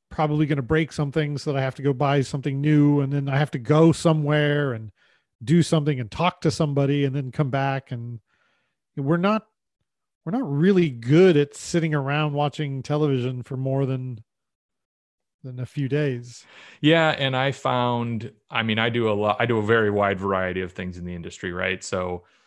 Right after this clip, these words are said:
Speaker 2: there's all the on, on-site stuff, but then I also, I do a lot of video editing, content creation, that kind of stuff. And I love it. But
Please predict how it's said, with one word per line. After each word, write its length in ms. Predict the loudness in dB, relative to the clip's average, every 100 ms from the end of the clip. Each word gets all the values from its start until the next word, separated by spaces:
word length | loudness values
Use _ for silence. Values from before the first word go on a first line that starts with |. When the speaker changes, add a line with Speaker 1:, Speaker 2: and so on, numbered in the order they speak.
| _ _
Speaker 2:
there's 160 | -10
all 120 | -6 -4
the 100 | -4
on, 260 | -6 -8 -10
on-site 480 | -10 -10 -8 -8 -10
stuff, 400 | -10 -8 -8 -14
but 140 | -14
then 100 | -12
I 120 | -10
also, 840 | -10 -12 -8 -8 -8 -8 -10 -14 -18 _
I 120 | -8
do 120 | -6 -6
a 40 |
lot 120 | -6
of 80 | -2
video 200 | 0 2
editing, 580 | 2 0 -2 -4 -8 -12 _
content 360 | -4 -2 -4 -4
creation, 580 | -4 -4 -6 -8 -6
that 200 | -4 -4
kind 120 | -6 -14
of 80 |
stuff. 420 | -16 -14 -12 -12 _
And 380 | -16 -14 -14 -14
I 80 | -10
love 280 | -4 -4 -4
it. 260 | -12 -18 _ _ _ _ -14
But 480 | -8 -6 -6 -10